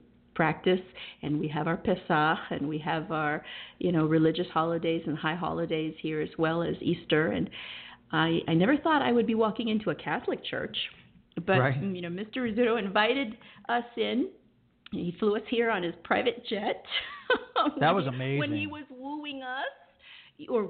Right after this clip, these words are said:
Speaker 1: we, wooing you. Yeah, I was just part of the
Speaker 2: Well,
Speaker 1: deal,
Speaker 2: you were
Speaker 1: you
Speaker 2: right
Speaker 1: know,
Speaker 2: there
Speaker 1: like,
Speaker 2: with
Speaker 1: he
Speaker 2: me.
Speaker 1: was so thoughtful to say, "I really want for you and your wife
Speaker 2: That was
Speaker 1: to
Speaker 2: wonderful.
Speaker 1: come to Anguilla and be my guests and have a good time." And, you know, flying in, beautiful little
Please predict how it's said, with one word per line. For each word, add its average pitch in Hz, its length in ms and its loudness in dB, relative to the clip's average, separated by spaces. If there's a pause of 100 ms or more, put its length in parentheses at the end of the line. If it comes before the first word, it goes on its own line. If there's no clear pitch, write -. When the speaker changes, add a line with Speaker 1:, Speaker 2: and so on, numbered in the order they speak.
Speaker 1:
we, 208 200 -4
wooing 202 420 -4
you. 185 360 -2 (360)
Yeah, 170 140 0
I 196 40 0
was 190 120 2
just 170 140 -4 (160)
part 175 180 2
of - 60 -10
the 143 60 -6
Speaker 2:
Well, 143 100 -4
Speaker 1:
deal, 104 80 2
Speaker 2:
you 127 80 6
were 143 160 6
Speaker 1:
you 139 100 0
Speaker 2:
right 160 120 2
Speaker 1:
know, 165 60 -4
Speaker 2:
there 190 200 0
Speaker 1:
like, 127 120 -2
Speaker 2:
with 113 80 -8
Speaker 1:
he 113 60 -2
Speaker 2:
me. - 80 -4
Speaker 1:
was - 80 -8
so 214 160 -8 (120)
thoughtful 202 360 -6
to 170 200 -8
say, 190 180 -4
"I 165 60 -4 (120)
really 196 240 0
want 196 240 -6
for 180 80 -8
you 208 260 -4
and 196 100 -6
your 190 120 -2
wife 214 320 0 (460)
Speaker 2:
That 135 120 4
was 123 120 4
Speaker 1:
to 120 60 0
Speaker 2:
wonderful. 160 260 2
Speaker 1:
come 214 180 -2 (340)
to 190 80 -4
Anguilla 185 500 -2
and 160 120 -8
be 202 140 -6
my 190 180 -4
guests 190 380 -4 (560)
and 160 240 -4 (160)
have 202 220 4
a 196 60 4
good 185 300 2
time." 175 380 -2
And, 175 120 -4 (680)
you 110 100 0
know, 180 200 2
flying 226 360 6
in, 226 460 -2 (480)
beautiful 180 680 2
little 202 460 -4